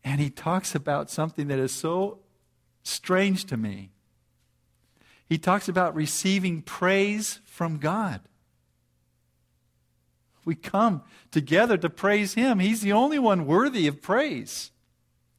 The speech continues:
But yet there is an appointed time which God is going to have an opinion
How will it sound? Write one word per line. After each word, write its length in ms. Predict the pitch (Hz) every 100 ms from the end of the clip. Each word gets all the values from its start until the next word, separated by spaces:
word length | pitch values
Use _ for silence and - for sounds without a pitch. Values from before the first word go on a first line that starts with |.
| _ _ _ _ _ _ _ _ _ _ _ _ _ _ -
But 100 | 160
yet 240 | 190 196
there 220 | 165 202
is 120 | 220 170
an 120 | 151
appointed 500 | 135 170 196 180 -
time 380 | 170 185 175 143
which 340 | 135 - - _ _ _ _ _ _ _ _ _ _
God 600 | 151 190 185 101 120 156 _ _ _ _ _ _ _ _ _ _ _ _ _ _ _ _ _ -
is 160 | 156
going 260 | 151 175 202
to 100 | 196
have 240 | 170 170
an 100 | 160
opinion 720 | 135 - - 208 127 98 123